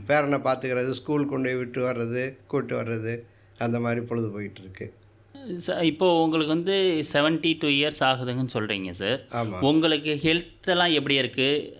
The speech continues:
Speaker 2: அது, ம், எந்த மாதிரி நீங்க அதுக்கான, அ, conscious எடுத்துக்கிறீங்க, precaution எடுத்துக்கிறீங்க?
Speaker 1: Health இது வரைக்கும் ஒண்ணும் பெரிய problem இல்ல.
Speaker 2: ஆ.
Speaker 1: லைட்டா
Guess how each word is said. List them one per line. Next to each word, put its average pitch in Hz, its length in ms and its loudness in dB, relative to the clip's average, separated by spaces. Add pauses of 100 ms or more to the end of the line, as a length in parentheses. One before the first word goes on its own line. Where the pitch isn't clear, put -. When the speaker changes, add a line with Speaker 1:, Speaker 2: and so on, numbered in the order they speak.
(120)
Speaker 2:
அது, 135 380 2
ம், 123 460 -4
எந்த 135 320 2
மாதிரி 135 320 4
நீங்க 120 280 2
அதுக்கான, 113 520 0 (260)
அ, 113 140 2
conscious 117 480 0
எடுத்துக்கிறீங்க, 107 420 -2
precaution 113 440 0
எடுத்துக்கிறீங்க? 95 680 -4 (260)
Speaker 1:
Health 160 340 0
இது 165 160 6
வரைக்கும் 156 640 4
ஒண்ணும் 127 720 0 (200)
பெரிய 151 240 4
problem 147 420 4
இல்ல. 135 400 2
Speaker 2:
ஆ. 113 100 0
Speaker 1:
லைட்டா 135 300 2